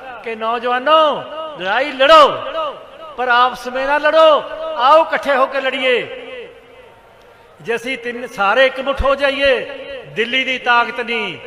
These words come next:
ਕੋਈ ਵੋਟ ਦੀ ਲੋੜ ਨਹੀਂ, ਸਾਡਾ ਕਾਫਲਾ ਹੀ ਜਿੱਤ ਲੇਗਾ। ਫਿਰ ਨਾ ਕਿਸਾਨ ਨੂੰ ਵੱਟ ਤੇ ਬੈਠਣ ਦੀ ਲੋੜ ਹੈ, ਨਾ ਰੁਲਣ ਦੀ ਲੋੜ ਹੈ। ਇਸ ਕਰਕੇ ਆਓ ਵੀਰੋ, ਭਾਵੇਂ ਕਿਸਾਨ ਹੋ,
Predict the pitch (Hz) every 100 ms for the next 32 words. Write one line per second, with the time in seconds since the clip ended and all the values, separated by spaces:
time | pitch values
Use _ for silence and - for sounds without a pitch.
0 | - - 196 240 302 254 269 277 277 269
1 | 262 262 262 254 226 247 247 247 240 233
2 | 240 240 214 233 202 190 165 117 - 202
3 | 175 143 214 214 190 208 240 226 - 220
4 | 214 240 247 202 202 247 247 240 226 247
5 | 262 262 277 302 320 285 269 285 320 -
6 | 175 196 240 247 269 277 311 302 302 294
7 | 262 196 302 302 285 233 226 - 247 240
8 | 240 240 262 254 269 294 294 247 262 254
9 | - 220 240 269 269 240 165